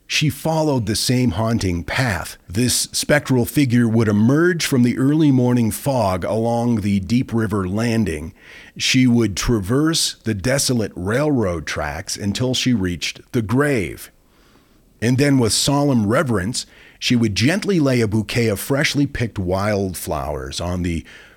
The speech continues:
weathered gravestone. These humble offerings seemed to carry a weight of unspoken sorrow and an enduring devotion to whoever it was that was buried under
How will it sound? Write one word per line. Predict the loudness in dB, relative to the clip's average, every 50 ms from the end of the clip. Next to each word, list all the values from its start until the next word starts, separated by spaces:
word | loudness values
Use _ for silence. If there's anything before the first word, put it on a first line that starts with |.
| _ _
weathered | -2 0 0 0 0 -4 -6 -6
gravestone. | -4 -2 0 0 2 2 0 0 -2 -2 -2 -4 -4 -6 -10 -14 -16 -20 _ _ _ _ _ _
These | -4 -4 -2
humble | 0 0 0 0 2 2
offerings | 0 0 0 -2 -2 0 0 0 0 0
seemed | 2 2 2 2
to | 0
carry | -2 -2 0 0 2 2 2
a | 2
weight | 2 2 2 2 2
of | 2 2 0
unspoken | 0 0 0 0 0 0 0 0 0 -2 -2
sorrow | 0 0 0 0 0 0 0 0 -2 -2
and | -2 -2 -2
an | 0 0 0
enduring | 0 -2 0 0 0 0 0 0 0
devotion | 0 -2 -2 -2 0 0 0 0 0 0 0 -2 -2 -6 -8 -12 -20 -20 -20 -20 _ _
to | 2 4 6
whoever | 6 6 6 6 4 4 2 2 2 2 0 0
it | 0 -2 -2 0
was | 0 -2 0 0 0 0 0 0 -2 -2 0
that | 0 0 0
was | 0 -2 -2 -2
buried | -4 -2 -2 0 0 0 -2 -2 -2 -4 -4
under | -6 -6 -6 -6 -6 -6 -8